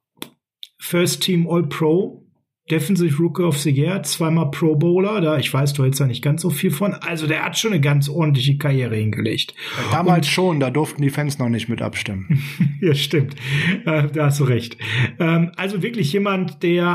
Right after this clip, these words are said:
Speaker 1: an der Stelle, äh, genau weiß, wie man das zu spielen hat. Und ich glaube, das ist eine Nummer.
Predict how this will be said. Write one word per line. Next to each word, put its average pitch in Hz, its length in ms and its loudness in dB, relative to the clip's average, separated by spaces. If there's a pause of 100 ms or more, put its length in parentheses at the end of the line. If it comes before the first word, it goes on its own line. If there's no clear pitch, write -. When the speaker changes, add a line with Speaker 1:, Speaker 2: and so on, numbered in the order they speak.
Speaker 1:
an 151 140 0
der 165 160 2
Stelle, 156 640 0
äh, 147 440 0
genau 156 680 2
weiß, 160 520 0
wie 123 220 2
man 151 200 2
das 135 260 -2
zu 139 100 0
spielen 131 480 0
hat. 107 160 -4
Und 113 80 2
ich - 140 -4
glaube, 135 500 0
das 151 320 -2
ist - 220 -2
eine 131 260 0
Nummer. 151 400 4